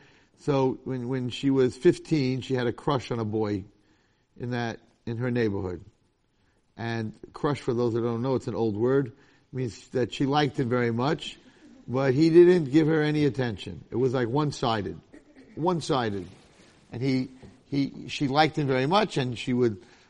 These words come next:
like, dream about being married to him, and she had this crush on him. And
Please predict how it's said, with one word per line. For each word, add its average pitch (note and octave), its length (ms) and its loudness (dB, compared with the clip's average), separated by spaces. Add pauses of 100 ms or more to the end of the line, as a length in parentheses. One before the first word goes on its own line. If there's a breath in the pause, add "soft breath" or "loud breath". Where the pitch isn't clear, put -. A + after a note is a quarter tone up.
(120)
like, A#2+ 260 -6
dream D3+ 220 2
about B2 320 2
being A#2+ 200 0
married E3 340 2
to E3+ 80 0
him, D#3 380 2
and C3 180 -4
she C#3+ 60 0
had - 100 0
this - 140 -8
crush G3+ 260 0
on F#3 100 -2
him. D#3+ 220 -6 (840 soft breath)
And C#3 400 -2